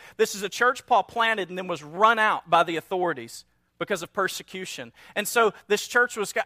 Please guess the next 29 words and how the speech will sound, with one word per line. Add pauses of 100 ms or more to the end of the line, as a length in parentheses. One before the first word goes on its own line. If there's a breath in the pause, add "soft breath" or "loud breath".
kinda
like
spiritual
orphans. (880)
Their
spiritual
father
had
trained
them
for
a
time,
but
then
was
forced
out. (240 loud breath)
And
so
Paul
gets
a
report
on
the
questions
they're
asking,